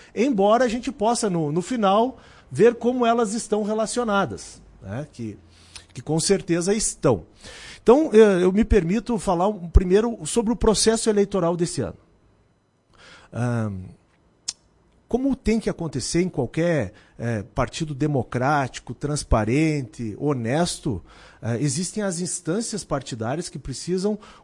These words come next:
comunicar, especialmente diretório e executiva, para reuniões, né, que tem que ser previamente comunicada a todos, e nessas reuniões,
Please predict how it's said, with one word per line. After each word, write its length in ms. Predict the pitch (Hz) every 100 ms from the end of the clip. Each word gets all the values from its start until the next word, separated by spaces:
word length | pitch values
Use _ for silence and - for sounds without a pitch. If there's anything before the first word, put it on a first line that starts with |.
| -
comunicar, 640 | 214 220 214 - 151 127
especialmente 720 | 110 - 175 185 156 143 127
diretório 680 | 120 170 165 - 143 170 170
e 20 |
executiva, 500 | 135 135 190 - 190
para 220 | 214 190 180
reuniões, 800 | 160 247 247 160 214 240 - - - _ -
né, 160 | 113
que 140 | 143 139
tem 180 | - 156
que 80 |
ser 240 | - 175 156
previamente 640 | - 170 196 165 165 175
comunicada 560 | 175 156 143 - 151 196
a 40 |
todos, 480 | - 156 220 - - - - - -
e 80 | 165
nessas 460 | 170 190 226 190
reuniões, 800 | 160 262 233 165 185 226 - -